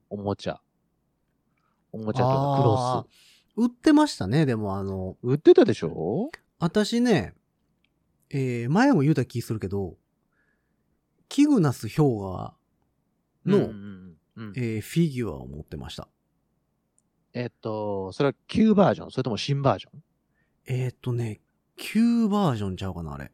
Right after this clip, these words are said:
Speaker 1: あ、旧バージョンの方が
Speaker 2: なんかしかもね、
Speaker 1: 珍しい。
Speaker 2: えーっと、フィギュアなんやけど、
Speaker 1: うん。
Speaker 2: えー、当時の、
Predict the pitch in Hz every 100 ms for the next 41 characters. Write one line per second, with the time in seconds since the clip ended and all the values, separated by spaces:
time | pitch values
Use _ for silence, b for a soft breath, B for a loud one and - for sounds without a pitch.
0 | - 135 - _ - 98 101 95 95 87
1 | 71 71 160 226 277 165 - 302 165 110
2 | 101 - - 139 131 123 - 131 254 294
3 | 277 226 127 107 101 92 98 165 139 71
4 | _ _ _ _ _ _ _ - 123 95
5 | b b - 139 123 120 262 285 277 220
6 | 143 120 110 101 95 82 73 76 71 73
7 | 175 170